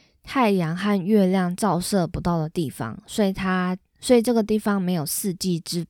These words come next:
别，也没有昼夜之分。他长大以后就往日月所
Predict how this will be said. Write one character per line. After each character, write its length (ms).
别， 340
也 220
没 160
有 180
昼 320
夜 220
之 180
分。 320
他 120
长 280
大 180
以 120
后 340
就 140
往 200
日 280
月 200
所 260